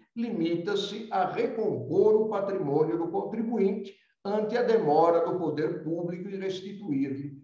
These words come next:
o que lhe é devido. Cuida-se, a toda evidência, de dano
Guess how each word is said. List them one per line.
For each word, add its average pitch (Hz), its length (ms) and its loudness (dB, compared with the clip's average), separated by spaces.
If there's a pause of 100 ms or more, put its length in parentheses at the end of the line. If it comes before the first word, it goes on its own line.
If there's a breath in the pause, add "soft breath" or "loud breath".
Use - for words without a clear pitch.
(100)
o 151 140 -8
que 160 120 -8
lhe 123 240 0
é 117 280 0
devido. 123 520 -6 (500)
Cuida-se, 147 760 0
a 160 100 -4
toda 113 380 -2
evidência, 190 680 0
de 269 140 -6
dano 165 560 2